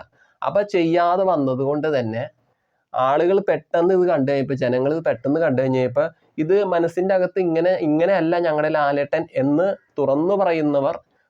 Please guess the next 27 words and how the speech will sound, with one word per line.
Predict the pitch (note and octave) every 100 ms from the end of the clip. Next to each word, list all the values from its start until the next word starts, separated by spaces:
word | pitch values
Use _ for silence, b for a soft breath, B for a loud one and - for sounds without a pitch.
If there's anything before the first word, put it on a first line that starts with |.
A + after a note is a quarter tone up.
| _ -
അറിയാതെ | A#2 A#2 B2 B2+ C#3+ F#3+
അവരുടെ | F3+ C3+ B2+
മനസ്സിൽ | D3 C3+ A#2+ C3
നിന്ന് | C#3+
വീണു | C#3 C3 C3+
പോകുന്ന | D3 C#3 C#3
വാക്കുകളാണ് | C#3+ A#2+ C#3+ D3+ D3 B2
വിമർശനങ്ങൾ. | C3 B2+ A#2+ B2+ B2 A2+ - _ _ _ _ _ _ _ _ _ -
അല്ലാതെ | A#2 G#2+ G#2+ B2
അവർ | B2+
മോഹൻലാൽ | C3 A#2+ A2+ A#2+ A#2+ B2
എന്ന് | B2+ C3+
പറഞ്ഞ | C3 C3
മനുഷ്യനെ | B2+ A#2 A#2 B2
വെറുക്കുന്നൊന്നുമില്ല. | B2 A2 G#2+ A#2+ B2+ C3+ C3+ D3+ C#3+ G#2+ - _ _ _ _ _ C3+
ഇപ്പൊ | A#2 E3
വിൻസ് | D#3 D3 -
മേര | D3 D3
ജുവൽസ് | D3 C#3 C#3 C3+
ഒരുക്കി | C#3 B2 C3
ഈ | C3+
പരസ്യം | C3+ A#2+ A#2 C3 C3 - b b b
സംവിധാനം | - A2+ B2+ C3 C3
ചെയ്തത് | B2 A#2+ B2
നമ്മുടെ | A2+ A2+
പ്രകാശ് | A#2 A2 G#2+ A2+
വർമ്മയാണ്, | A2 A2+ G#2+